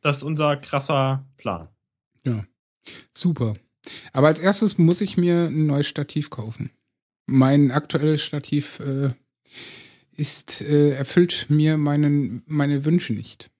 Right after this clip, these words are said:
Speaker 2: mehr.
Speaker 1: Auf gut Deutsch ist es scheiße.
Speaker 2: Jo. Aber gut, es ist ein Kuhlmann zweitausendfünfhundert Alpha für fünfundzwanzig Euro, hat das, glaub ich, mal gekostet.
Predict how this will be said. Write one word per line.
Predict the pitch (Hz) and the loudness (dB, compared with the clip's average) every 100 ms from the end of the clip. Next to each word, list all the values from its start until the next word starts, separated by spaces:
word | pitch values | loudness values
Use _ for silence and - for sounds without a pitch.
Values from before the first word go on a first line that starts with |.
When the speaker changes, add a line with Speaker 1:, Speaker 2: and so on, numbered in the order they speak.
| _ | _
Speaker 2:
mehr. | 120 107 107 _ _ _ _ _ _ _ _ | -10 -10 -12 _ _ _ _ _ _ _ _
Speaker 1:
Auf | - 135 | 0 0
gut | 127 143 | 2 2
Deutsch | 120 117 | 2 2
ist | 113 107 | -2 -4
es | 104 | -4
scheiße. | 95 76 - _ _ _ _ _ - | -6 -8 -12 _ _ _ _ _ -8
Speaker 2:
Jo. | 123 113 104 _ - | -2 -2 -4 _ -4
Aber | 143 165 | 4 6
gut, | 247 196 | 6 4
es | 135 | 2
ist | 139 156 | 0 2
ein | 170 165 165 | 2 2 0
Kuhlmann | 170 170 170 175 165 165 | 0 0 2 0 -2 -4
zweitausendfünfhundert | 156 160 165 160 160 151 165 165 165 156 - | -6 -4 -2 -2 -4 -2 -4 -2 -4 -4 -6
Alpha | 151 165 165 160 160 160 160 | -4 -4 -2 -4 0 0 -2
für | 160 156 156 | -2 -4 -4
fünfundzwanzig | 151 165 160 147 151 147 143 - - - - - | -4 -4 -4 -4 -8 -6 -8 -10 -10 -12 -14 -8
Euro, | 165 160 156 147 143 | -6 -4 -2 -2 -2
hat | 143 | -6
das, | 143 - | -10 -10
glaub | - 131 | -8 -8
ich, | |
mal | 131 131 | -6 -6
gekostet. | 127 - 127 - 135 | -8 -6 -6 -4 -8